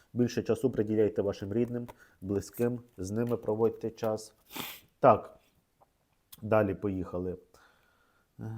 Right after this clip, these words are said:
Тринадцяте число, четвер. Карта сюрприза, хороша карта, десятка пікова, теракти,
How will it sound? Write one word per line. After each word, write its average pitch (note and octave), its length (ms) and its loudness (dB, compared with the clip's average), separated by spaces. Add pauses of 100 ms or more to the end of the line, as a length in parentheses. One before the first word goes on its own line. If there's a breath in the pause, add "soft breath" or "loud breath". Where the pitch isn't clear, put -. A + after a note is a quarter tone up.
(680 loud breath)
Тринадцяте B2 680 4
число, F#2+ 320 -6
четвер. G#2+ 520 -2 (380)
Карта B2 360 6
сюрприза, G#2+ 720 2 (220)
хороша D3 440 4
карта, C#3 440 2
десятка C3+ 440 2
пікова, C3+ 440 4
теракти, B2 920 6